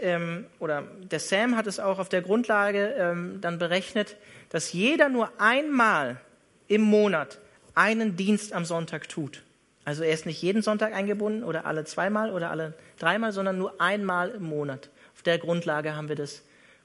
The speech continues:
berechnet. Wie ihr seht, Ordner,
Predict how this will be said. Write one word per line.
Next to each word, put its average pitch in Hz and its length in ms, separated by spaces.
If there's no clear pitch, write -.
berechnet. 139 540
Wie 175 60
ihr 170 100
seht, 190 340
Ordner, 220 480